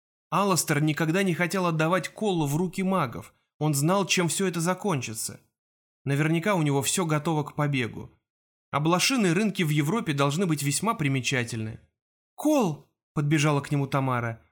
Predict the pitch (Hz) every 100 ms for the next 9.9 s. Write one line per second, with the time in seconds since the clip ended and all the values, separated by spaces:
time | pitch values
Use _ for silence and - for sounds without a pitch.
0 | - 220 220 262 254 262 277 - 247 160
1 | 139 - _ _ _ _ _ _ _ _
2 | _ - 139 185 - 147 151 - 151 147
3 | 165 147 143 151 160 151 143 135 - 202
4 | 185 170 165 143 151 156 143 123 104 110
5 | - - _ _ _ _ _ _ - 185
6 | 170 151 147 - 147 156 156 - 151 147
7 | 151 151 117 113 101 - 120 117 _ _
8 | _ _ _ _ _ 123 127 135 127 175
9 | 160 143 147 139 147 131 113 101 110